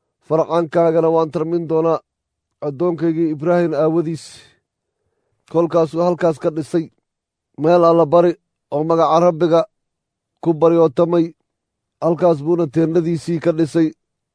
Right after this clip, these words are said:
Markaasaa addoommadii Isxaaq halkaas ceel ka qodeen. Dabadeedna Abimelek iyo saaxiibkiis Uxusad iyo Fiikol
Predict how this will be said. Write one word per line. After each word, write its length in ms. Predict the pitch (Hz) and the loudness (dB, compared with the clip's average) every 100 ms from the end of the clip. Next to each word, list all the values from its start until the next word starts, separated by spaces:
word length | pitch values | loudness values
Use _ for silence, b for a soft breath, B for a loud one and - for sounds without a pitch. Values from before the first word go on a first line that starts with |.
| - | -8
Markaasaa 520 | 160 170 160 147 175 147 | -6 0 0 2 2 2
addoommadii 600 | 143 165 165 170 165 156 _ _ _ _ _ _ _ 143 | 0 0 2 0 0 -2 _ _ _ _ _ _ _ -8
Isxaaq 380 | 143 - 165 | -8 -2 -2
halkaas 400 | 156 165 170 160 | 0 0 2 0
ceel 240 | - 165 165 | 2 2 2
ka 100 | 160 | 2
qodeen. 360 | 143 160 170 151 - _ _ _ _ _ _ | 2 4 4 2 -6 _ _ _ _ _ _
Dabadeedna 640 | 117 156 175 170 165 160 160 - _ - | 0 2 4 4 4 2 0 -2 _ -4
Abimelek 600 | 139 143 165 170 170 135 _ _ _ _ _ _ _ - | -2 0 2 4 4 2 _ _ _ _ _ _ _ -2
iyo 120 | 143 | -2
saaxiibkiis 680 | 143 170 151 175 147 170 135 - _ _ _ | 2 0 2 -2 -2 -6 -8 -12 _ _ _
Uxusad 480 | 147 151 175 - 160 - _ _ _ _ - | -4 0 -2 0 -2 -4 _ _ _ _ -4
iyo 180 | 143 165 | 0 2
Fiikol 460 | 139 175 147 170 | 0 -4 0 0